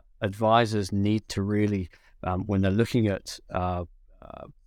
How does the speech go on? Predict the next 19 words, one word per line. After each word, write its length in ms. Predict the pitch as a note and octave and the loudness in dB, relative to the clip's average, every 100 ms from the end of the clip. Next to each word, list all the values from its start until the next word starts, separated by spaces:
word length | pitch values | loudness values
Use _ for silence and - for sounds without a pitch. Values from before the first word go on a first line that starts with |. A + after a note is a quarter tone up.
| _ - | _ -10
potentially 340 | - A2 - | -2 0 2
being 180 | G2+ F#2+ | 0 -2
acquired 380 | - G#2 G2+ G2 | -2 0 0 2
by 180 | F#2+ F2+ | 0 0
a, 140 | F2+ - | -2 -8
a 40 | - | -6
P 160 | A#2+ | -2
E 160 | G#2 G2 | 0 0
firm 320 | - G#2 F#2+ | 0 0 0
or 40 | |
a 40 | F2+ | -2
P 200 | - A2 | -2 -2
E 260 | - A2 | 0 -2
backed 340 | G#2 G2 - - | 0 0 -2 -10
firm, 440 | - E2+ E2+ A2+ - _ _ _ | -6 -4 -4 -8 -12 _ _ _
is 120 | G2+ - | -4 -2
to 140 | G#2 | -6
do 380 | G2+ A2 A#2 A#2 | -2 2 2 2
their 500 | A2 A2 G2+ G2+ | 2 2 4 2